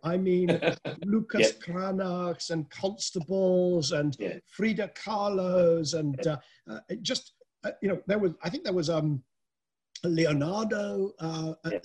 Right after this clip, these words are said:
Speaker 1: or two, and, and this, it's just in this sort of like a conference room, and we're having dinner, and then a mariachi playing,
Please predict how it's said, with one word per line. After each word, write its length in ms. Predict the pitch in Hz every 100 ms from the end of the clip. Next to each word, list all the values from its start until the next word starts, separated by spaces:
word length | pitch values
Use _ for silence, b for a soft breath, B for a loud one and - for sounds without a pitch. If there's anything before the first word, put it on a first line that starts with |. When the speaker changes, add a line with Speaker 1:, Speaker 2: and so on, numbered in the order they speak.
| 170
Speaker 1:
or 160 | 185 175
two, 540 | - 196 196 190 175 -
and, 240 | 160 165 147 b b _
and 140 | 175 190
this, 200 | 202 -
it's 160 | 180 -
just 200 | 262 254
in 100 | 214
this 300 | 180 - - _ _ _ _ _
sort 180 | - 208
of 160 | 180 - _ _ -
like 160 | 165 156
a 60 |
conference 680 | - 226 359 196 165 127 135
room, 360 | 135 123 156 - 156
and 100 | 175
we're 80 |
having 280 | 185 262 226
dinner, 460 | 151 262 214 180 180 b b _ _ 180
and 100 | 196
then 140 | 208
a 60 | 202
mariachi 720 | 220 233 220 - - 185 135
playing, 520 | 156 131 120 110